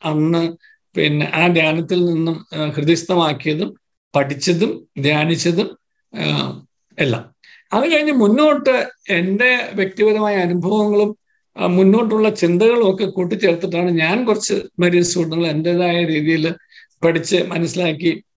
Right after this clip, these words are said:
ആ, പ്രാക്ടീസ് ചെയ്യാനായിട്ട് എല്ലാ ദിവസവും ഞാൻ ഈ സുഹൃത്തുക്കൾക്ക് വേണ്ടി പ്രാർത്ഥിക്കുന്നുണ്ട്. പതിനെട്ട്, പത്തൊമ്പത് മരിയൻ സുഹൃത്തുക്കൾക്ക് വേണ്ടി പ്രാർത്ഥിക്കുന്നുണ്ട്. എല്ലാ ദിവസവും മുടങ്ങാതെ ജീവിതത്തിൽ പ്രാർത്ഥിക്കുന്ന ഒരു,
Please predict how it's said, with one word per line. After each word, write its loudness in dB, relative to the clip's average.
ആ, -6
പ്രാക്ടീസ് -4
ചെയ്യാനായിട്ട് 2
എല്ലാ 2
ദിവസവും 2
ഞാൻ 2
ഈ 4
സുഹൃത്തുക്കൾക്ക് 0
വേണ്ടി -4
പ്രാർത്ഥിക്കുന്നുണ്ട്. -4
പതിനെട്ട്, -4
പത്തൊമ്പത് 0
മരിയൻ 2
സുഹൃത്തുക്കൾക്ക് -2
വേണ്ടി -4
പ്രാർത്ഥിക്കുന്നുണ്ട്. -8
എല്ലാ 4
ദിവസവും 2
മുടങ്ങാതെ 4
ജീവിതത്തിൽ 4
പ്രാർത്ഥിക്കുന്ന -2
ഒരു, -2